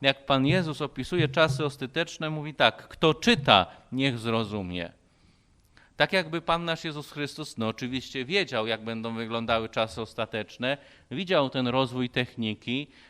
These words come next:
widział to, co technika i jej rozwój robi z umysłem ludzkim, widział, jak wielką degenerację,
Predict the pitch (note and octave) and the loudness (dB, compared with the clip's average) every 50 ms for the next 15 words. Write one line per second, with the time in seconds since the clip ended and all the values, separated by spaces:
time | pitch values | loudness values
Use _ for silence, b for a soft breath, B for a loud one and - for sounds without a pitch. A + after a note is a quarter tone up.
0 | B - C3 F#3 - F#3+ E3 D3 C#3+ - - D#3+ D#3 D3+ B2+ - C3+ C3 B2+ B2 | B -8 -8 -4 0 2 2 2 2 0 -4 -4 -4 -4 -4 -4 -2 -2 0 0
1 | A#2+ A#2 - - D3 D3 D3 - - C#3+ C3 B2 - - B2+ A#2 A#2 G#2+ B2 B2+ | -2 -4 -2 0 0 0 0 -2 -6 -6 -6 -4 -2 2 2 2 2 2 -2 -4
2 | B2+ B2+ B2+ B2+ C#3 D3 C#3+ B2 B2 B2 B2 A#2+ C3 C#3+ D3 C3 B2+ A#2 A2+ B2 | -2 -2 0 0 0 -2 -2 -4 -4 -4 0 2 4 4 4 2 0 -2 0 0
3 | B2 C3+ C#3+ C3+ - - B2+ B2 B2 A2+ A#2 A2+ A2+ - - - A2+ A#2+ C#3+ D#3 | 2 2 2 0 0 0 0 2 2 2 0 0 -2 -4 -4 -2 0 0 0 -2
4 | D3+ B B B B - D#3+ F#3+ E3 F3 D#3 D3 C#3+ C3+ B2+ B2 A#2+ C#3+ D3+ D#3 | -4 B B B B -10 -8 -4 0 2 2 2 2 0 -2 -4 -4 -4 -4 -4
5 | D3+ D3+ - C#3+ C3 B2 A2+ C3 B2+ C3+ C3 C3+ C3 C3+ C#3 C#3+ C3+ - - C3 | -4 -4 -6 -6 -6 -4 -4 -6 -4 -4 -4 -2 0 0 0 -2 -2 -4 -2 0
6 | A#2+ A#2 | 0 0